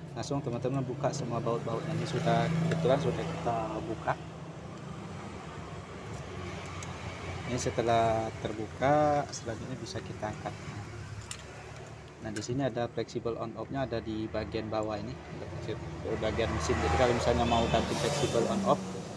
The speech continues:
dia satu set, eh, power, volume bawah, volume atas, dia menjadi satu dengan fleksibel. Dia tidak perlu solder, tapi kita harus angkat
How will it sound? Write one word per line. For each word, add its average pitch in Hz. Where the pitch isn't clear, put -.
dia 131
satu 127
set, -
eh, 117
power, 117
volume 113
bawah, 117
volume 113
atas, 117
dia 127
menjadi 120
satu 113
dengan 117
fleksibel. 113
Dia 113
tidak 120
perlu 120
solder, 117
tapi 120
kita -
harus -
angkat 120